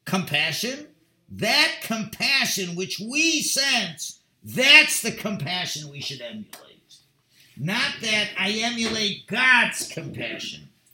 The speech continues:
Very important. Mahu Rachum doesn't mean to say, just like God is Rachum, we are Rachum, because that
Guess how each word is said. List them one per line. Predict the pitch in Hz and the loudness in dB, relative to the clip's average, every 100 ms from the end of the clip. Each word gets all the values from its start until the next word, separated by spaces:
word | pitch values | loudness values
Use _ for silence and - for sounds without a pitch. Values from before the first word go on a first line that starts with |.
| _ | _
Very | 170 233 262 | -2 0 0
important. | 247 175 208 170 | -2 -4 -4 -4
Mahu | 170 202 247 269 196 247 262 | -4 0 4 4 2 0 -4
Rachum | 226 220 - 233 226 | -2 -2 -4 -6 -6
doesn't | 208 214 214 | -4 -6 -6
mean | 214 | -6
to | 202 | -6
say, | - 185 - - _ | -4 -4 -6 -12 _
just | - 226 254 233 | -2 0 0 0
like | 220 175 98 | 0 -2 -6
God | - 254 277 294 302 | 0 4 8 8 6
is | 247 208 | 4 -2
Rachum, | 190 185 180 175 175 185 175 - _ | -2 -2 -2 -4 -6 -8 -8 -12 _
we | 139 175 311 403 339 | -4 2 4 4 4
are | 208 180 | 2 0
Rachum, | 160 - - 117 | -2 -6 -8 -12
because | 226 147 - 170 - | -8 -6 -4 -4 -2
that | - 220 262 | 2 6 4